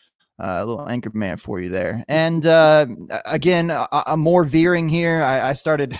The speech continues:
<laughs> I needed to get creative here, Brain. I was like, "Oh, Scots, these are gonna be easy." <laughs> And then I, like, ran into a wall after the first three.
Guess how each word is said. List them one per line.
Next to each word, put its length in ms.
<laughs> 140
I 40
needed 300
to 80
get 240
creative 640
here, 200
Brain. 380
I 80
was 140
like, 200
"Oh, 160
Scots, 420
these 140
are 60
gonna 140
be 180
easy." 320
<laughs> 20
And 140
then 180
I, 100
like, 360
ran 280
into 280
a 80
wall 280
after 180
the 100
first 360
three. 360